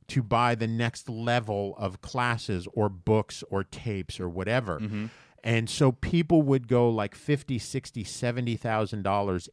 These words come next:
Speaker 1: in debt to, 'cause they offered financing as well.
Speaker 2: Of course.
Speaker 1: So they were getting 'em on, on all ends.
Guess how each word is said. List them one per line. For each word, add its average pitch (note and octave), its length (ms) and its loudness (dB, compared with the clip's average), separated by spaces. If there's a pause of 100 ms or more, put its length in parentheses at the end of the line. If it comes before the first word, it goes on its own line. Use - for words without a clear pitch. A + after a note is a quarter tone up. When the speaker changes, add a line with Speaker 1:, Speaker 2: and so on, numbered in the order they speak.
Speaker 1:
in G#2+ 260 -2
debt G#2+ 320 -2 (880)
to, A#2 240 4
'cause - 200 -2
they A#2+ 100 2
offered A2+ 340 0
financing F2+ 640 -6
as D#2 140 -8
well. D2+ 360 -8 (160)
Speaker 2:
Of - 200 -6
course. A#2+ 280 0
Speaker 1:
So G#2+ 160 0
they A2+ 160 4
were A#2 160 2
getting G#2 360 -2
'em F2+ 120 -2
on, F2 280 -4
on F2+ 340 -4
all B2+ 340 4
ends. D#2+ 300 -6